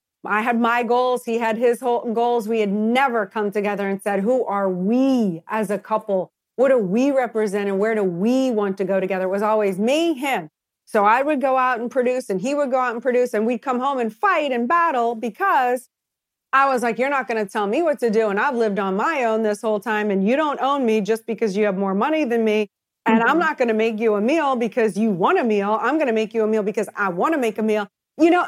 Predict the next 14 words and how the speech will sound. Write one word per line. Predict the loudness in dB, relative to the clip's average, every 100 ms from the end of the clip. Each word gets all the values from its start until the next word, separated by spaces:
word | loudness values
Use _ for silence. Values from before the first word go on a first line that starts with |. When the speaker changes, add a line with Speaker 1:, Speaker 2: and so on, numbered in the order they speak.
| 2
Speaker 1:
just | 2 2
weird | 0 2 2 2 -2
psycho | -2 -2 -2 0 0
stuff. | 0 -4 -2
I | 0
mean, | 0 0
this | -2
is | -4 -2
the | -2
man | 0 -2 -2
I | 0
am | 0 0
married | 0 0 0 0 -2
to, | 0 0 0